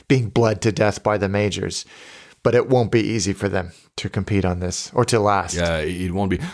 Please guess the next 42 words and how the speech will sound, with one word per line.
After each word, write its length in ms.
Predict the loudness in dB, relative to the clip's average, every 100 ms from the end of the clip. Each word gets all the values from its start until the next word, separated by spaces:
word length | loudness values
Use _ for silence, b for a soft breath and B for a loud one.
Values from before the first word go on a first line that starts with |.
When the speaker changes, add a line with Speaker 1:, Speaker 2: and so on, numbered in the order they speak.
| B
Speaker 2:
I, 180 | -2 2
I 40 | 2
think 340 | 0 -2 -4 -2
the 140 | 2
announcements 580 | 4 2 0 -2 -4 0
early 280 | 2 4 2
might 220 | 2 2
also 400 | 4 2 2 -2
be, 580 | 0 0 2 2 0 0
uh, 220 | 0 0 -2 -8
for 220 | -2 2 2
we 180 | 0
know 440 | 0 2 4 4 2
that 380 | 0 0 0 -4
because 480 | -6 2 2 2
of 140 | 0 -2
Flybe's 1500 | -4 -2 0 2 2 0 0 0 0 -2 -4 -4 -4 -4 -6 -10
demise, 720 | -6 0 2 4 2 -2 -4 B B B B B B _
there 240 | 2 2 4
are 220 | 4 2
some 300 | 2 2 2
slots 320 | 4 2 2
available 600 | 2 2 4 4 4 2
at, 500 | 2 2 2 -2 -4
uh, 260 | -2 0 0
Heathrow 640 | 2 2 2 2 4 2 2
that 400 | 2 2 0 -2
will 140 | 0
have 220 | 2 0 -2
to 120 | -4
be 160 | -2
reallocated 1000 | 2 2 4 4 2 0 -2 0 0 0 0
or 120 | -4
bid 320 | -2 0 0
upon, 440 | -2 -4 -2 -2 -2
whatever. 460 | 0 0 0 -4
So 220 | -2 -2
they 160 | 0 2
will 180 | 2 2
have 180 | 0 -2
to 80 | -6
be, 400 | -2 -2 -4